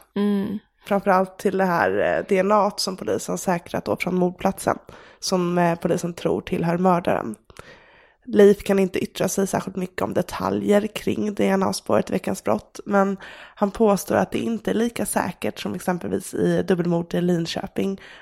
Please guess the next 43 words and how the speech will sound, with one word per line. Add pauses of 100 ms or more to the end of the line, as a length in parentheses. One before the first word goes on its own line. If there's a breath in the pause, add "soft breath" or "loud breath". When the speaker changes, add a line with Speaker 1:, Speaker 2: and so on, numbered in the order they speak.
Speaker 2:
att
det
här (140)
D
N
A (180)
faktiskt
tillhör
mördaren. (520 loud breath)
Och
i
värsta
fall
kan
det
då
gå (120)
riktigt
galet
om
polisen
använder
det
som
det. (760 loud breath)
För
om
de
använder
D
N
A
som
gärningsmannens
D
N
A
på
så
sätt
friar
andra
misstänkta,